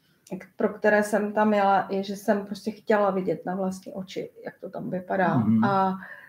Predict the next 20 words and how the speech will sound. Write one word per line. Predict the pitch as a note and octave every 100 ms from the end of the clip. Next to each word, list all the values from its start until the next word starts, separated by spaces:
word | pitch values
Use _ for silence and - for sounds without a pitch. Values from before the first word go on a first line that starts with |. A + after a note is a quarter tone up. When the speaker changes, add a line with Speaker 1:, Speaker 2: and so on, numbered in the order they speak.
| - _ _ _ _ -
Speaker 1:
eh, | F#3+ F#3 F#3
prostě | F#3 B3 A3
se | -
mi | F3+ F3+
tahle | F#3 F#3+ F#3+
ta | F3+
příležitost | E3+ - F#3 F3+ F3+ - F3+ - -
jaksi | - - -
naskytla. | D#3 D#3 - - _ _ _ _ _ _ _ _ -
Speaker 2:
To | D#3
mě | E3
povíš | C#3+ D3 C#3+ -
na | B2
konci | B2 C3+ C#3
vysílání, | B2+ - C3 A#2 G3+
Speaker 1:
A, | G3 F#3+ F#3
Speaker 2:
protože | -
to | A#2+
mě | B2 A#2
zajímá. | A2+ A2 G2 F#2